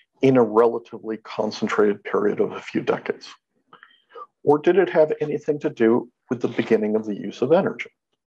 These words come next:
Because a single barrel of oil contains five to ten years of human energy. When you think of what one gallon of gas does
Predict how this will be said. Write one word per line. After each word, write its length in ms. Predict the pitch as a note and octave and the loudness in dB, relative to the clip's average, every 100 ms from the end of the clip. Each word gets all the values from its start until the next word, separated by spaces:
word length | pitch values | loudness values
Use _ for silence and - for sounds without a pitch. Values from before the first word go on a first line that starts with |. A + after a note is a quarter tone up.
| _ _ _ _ _ _ _ _ _ | _ _ _ _ _ _ _ _ _
Because 360 | C3+ - C3 B2+ | -4 0 -2 -2
a 60 | - | -14
single 380 | - F3+ G3 F3 | -8 -4 -2 2
barrel 320 | D3 C3+ C3 | 4 4 4
of 60 | B2+ | 4
oil 300 | E3+ A#2 A#2+ | 4 2 -2
contains 640 | - A2 - B2 A#2+ - _ | -8 -10 -6 -6 -6 -8 _
five 320 | - D3 D3 | -2 -2 -2
to 80 | D3 | -10
ten 320 | - C#3+ B2+ | -10 -6 -4
years 500 | B2+ C3+ - - - - _ _ _ _ | -2 -2 -2 -6 -12 -20 _ _ _ _
of 80 | G#2 | -14
human 320 | - B2 A#2+ | -2 0 2
energy. 320 | D3+ F3+ - - _ _ _ _ _ _ - _ _ | 0 -4 -10 -20 _ _ _ _ _ _ -20 _ _
When 100 | B2 | 2
you 80 | B2+ | 4
think 220 | B2 D3+ | 2 0
of 80 | C#3+ | -2
what 240 | C3+ D3 _ _ | -4 -6 _ _
one 340 | A2 B2+ D3 | 0 0 0
gallon 380 | C3+ B2+ B2 A2 | 0 2 2 -2
of 100 | G#2+ | -6
gas 360 | A2+ A2 A2 - | -2 -2 -2 -4
does 440 | A#2 B2 - | -2 -2 -6